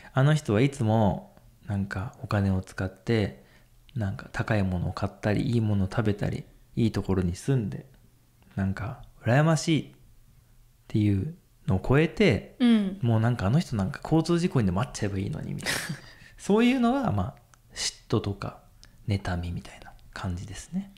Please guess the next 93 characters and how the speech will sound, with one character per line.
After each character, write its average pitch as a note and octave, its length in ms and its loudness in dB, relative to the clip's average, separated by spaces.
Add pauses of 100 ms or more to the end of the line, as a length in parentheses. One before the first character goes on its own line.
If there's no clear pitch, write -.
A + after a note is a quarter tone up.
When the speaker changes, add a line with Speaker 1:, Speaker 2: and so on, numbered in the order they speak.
(120)
Speaker 2:
な G#3 100 0
る G3 60 -2
ほ F#3 140 -6
ど。 E3+ 140 -8 (320)
Speaker 1:
な D3+ 100 4
ん C3+ 40 2
か、 B2+ 120 4
あ C#3+ 40 8
の A3 140 8
人 C3+ 220 0
に G2+ 120 0
も G2 200 4
う - 40 4
悪 C#3 200 8
い G#3 80 4
こ C3 120 2
と G#2 140 2
が F#2 140 2
あ G2+ 40 6
れ G2+ 120 6
ば - 120 6
い C3 100 4
い G2+ 40 0
の - 80 0
に、 A2+ 120 4
み F#2+ 60 0
た - 140 -2
い F#2+ 100 0
な G2 100 -4
感 F#2+ 240 0
じ。 - 180 -12 (140)
Speaker 2:
な A3 120 4
る G#3+ 80 2
ほ G#3 100 2
ど G3 100 2
ね。 A3+ 180 2
Speaker 1:
そ - 100 2
う、 - 20 0
そ B3 160 4
う C#4+ 40 6
い C4+ 120 6
う B3 60 2
こ C4 100 2
と A3 100 2
も G2 140 4
あ F#2 60 2
り G#2+ 100 2
ま G#2+ 140 0
す - 120 -12
よ A#2 80 -4
ね。 G3 420 2
Speaker 2:
あ G3 100 -4
り G3+ 100 -2
ま G#3 140 0
す、 G#3 140 -4
あ F#3+ 60 0
り F3 100 -4
ま E3 200 -4
す。 G#2 60 4
Speaker 1:
う - 20 4
ん。 G2+ 260 2 (460)
ま G#3+ 100 4
あ、 - 20 6
嫉 F3 300 0
妬 A3+ 160 2
っ - 40 -14
て G#3 80 0
い D3+ 40 6
う A#2 40 2
の A2+ 80 0
は - 60 0
こ - 100 -4
う、 - 20 -2
い A#2+ 80 4
ろ B2+ 120 4
ん D3 120 4
な C#3 140 4
こ C#3 120 -2
と C#3 100 4
で F#2+ 120 4
使 - 280 -2
え F#2 100 2
る、 - 180 -2
使 - 220 0
わ F#2+ 140 2
れ G2+ 100 0
る G#2 120 -2
け C#3+ 140 -6
ど、 - 320 2
Speaker 2:
う A#3 40 4
ん。 G#3+ 200 4 (300)
Speaker 1:
あ A2+ 140 2
の、 G#2 560 2